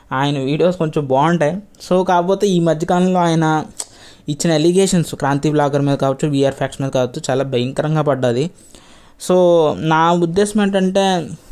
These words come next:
ఇప్పటికే చాలామంది కులాలు, మతాలు, బీజే పా-, పార్టీలు అన్నట్టు గొడవలు పడుతున్నారు. But కానీ కంటెంట్ క్రియేటర్స్, కంటెంట్ క్రియేటర్స్ కొట్టుకోవడం అనేది కొంచెం ఎందుకో ఒక ఎబ్బేటుగా ఉంది. But కానీ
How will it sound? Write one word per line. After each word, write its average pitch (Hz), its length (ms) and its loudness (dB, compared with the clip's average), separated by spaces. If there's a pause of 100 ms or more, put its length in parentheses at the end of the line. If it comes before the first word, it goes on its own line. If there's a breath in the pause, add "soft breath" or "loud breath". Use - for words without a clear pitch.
(120)
ఇప్పటికే 214 400 -2
చాలామంది 180 920 0 (260)
కులాలు, 147 320 0
మతాలు, 139 460 -4
బీజే 139 500 -2
పా-, 135 440 -2
పార్టీలు 139 360 0
అన్నట్టు 135 420 -4 (500 loud breath)
గొడవలు 160 240 4
పడుతున్నారు. 147 500 -2 (360 soft breath)
But 165 180 0
కానీ 170 320 0
కంటెంట్ 170 400 0
క్రియేటర్స్, 175 300 0
కంటెంట్ 165 360 2
క్రియేటర్స్ 160 340 0
కొట్టుకోవడం 151 460 -2
అనేది 156 240 -4
కొంచెం 160 320 -4
ఎందుకో 147 380 -2 (120)
ఒక 165 140 -4
ఎబ్బేటుగా 185 540 2
ఉంది. 165 300 0
But 175 280 -2
కానీ 180 440 0